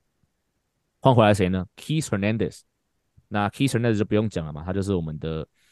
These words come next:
其实他就是当下那时候八六年的一垒，呃，不动一垒手，而且是，也是一个领导者的角色。那另外一个呢，是接下来就是在一九八四年呢，跟这个博览会队三，哎，四换一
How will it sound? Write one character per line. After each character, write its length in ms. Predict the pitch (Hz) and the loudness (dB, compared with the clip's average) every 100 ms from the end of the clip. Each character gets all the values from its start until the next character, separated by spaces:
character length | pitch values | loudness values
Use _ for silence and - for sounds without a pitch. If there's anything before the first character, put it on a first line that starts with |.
| _ _ _ _ _ _ | _ _ _ _ _ _
其 160 | 98 | -8
实 100 | 92 | -6
他 140 | 98 107 | -4 -2
就 100 | 107 | -4
是 100 | 104 | -4
当 220 | 107 104 | -4 -2
下 160 | 113 | -4
那 140 | 107 104 | -2 -2
时 100 | 101 | -2
候 120 | 98 | -2
八 160 | 98 104 | -2 0
六 120 | 101 | 0
年 180 | 87 82 | -2 -6
的 240 | 85 82 - | -6 -8 -8
一 100 | 104 | -10
垒， 120 | - - | -10 -8
呃， 260 | 90 82 | -8 -8
不 120 | - 92 | -8 0
动 180 | 120 117 | 0 0
一 80 | 107 | -2
垒 160 | 92 | -2
手， 180 | - 69 | -4 -6
而 80 | 87 | -6
且 120 | 90 | -6
是， 140 | 80 85 | -6 -8
也 60 | |
是 200 | 82 110 | -6 -6
一 40 | 90 | -4
个 140 | 90 | -4
领 140 | 90 | -4
导 160 | 92 95 | -2 -4
者 120 | 85 | -4
的 100 | 76 | -8
角 180 | - 55 | -8 -10
色。 200 | - 98 - _ _ | -8 -10 -10 _ _
那 200 | 147 147 | -2 2
另 180 | 180 | 2
外 180 | 170 151 | 4 4
一 40 | 139 | 4
个 160 | 123 | 4
呢， 200 | 110 110 120 | 2 0 -4
是 160 | 135 | -4
接 120 | 120 | -2
下 120 | 131 143 | 0 2
来 60 | |
就 80 | 131 | 2
是 60 | 139 | 0
在 80 | - | -2
一 120 | 160 | -2
九 160 | - | -2
八 260 | 92 127 135 | 0 0 0
四 200 | - 139 | 0 -4
年 180 | 107 82 | -4 -6
呢， 180 | 82 87 _ _ _ _ _ _ _ _ | -8 -10 _ _ _ _ _ _ _ _
跟 200 | - 123 | 0 0
这 160 | 113 120 | 2 -2
个 220 | 110 104 | 2 0
博 180 | - 117 | 2 2
览 140 | 143 113 | 2 4
会 120 | 123 | 2
队 240 | 123 110 - _ _ _ _ _ _ _ _ _ _ | 4 0 -2 _ _ _ _ _ _ _ _ _ _
三， 340 | - - 151 - | -4 0 2 2
哎， 60 | |
四 300 | 151 - 208 | -2 -2 0
换 200 | 147 151 | 2 2
一 200 | 120 120 | 2 -4